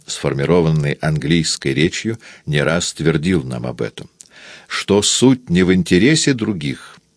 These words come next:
а в собственном интересе. Иными словами, в том, чтобы пробуждать интерес, чего можно достичь, если ты сам увлечен предметом.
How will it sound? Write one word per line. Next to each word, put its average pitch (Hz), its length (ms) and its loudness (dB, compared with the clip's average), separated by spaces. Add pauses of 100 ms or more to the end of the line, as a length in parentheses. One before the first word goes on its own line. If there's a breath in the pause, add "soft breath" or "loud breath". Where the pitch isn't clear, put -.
(320 soft breath)
а 92 140 0
в - 80 -10
собственном 85 960 0
интересе. - 720 -4 (400 soft breath)
Иными 101 320 0
словами, 95 440 2
в - 120 -6
том, 120 260 2
чтобы 104 340 2
пробуждать 87 760 0
интерес, - 760 -6 (360 loud breath)
чего 69 300 0
можно 82 340 2
достичь, 107 640 0
если 76 300 0
ты 69 140 -6
сам 117 460 0
увлечен 98 600 0
предметом. 64 580 -8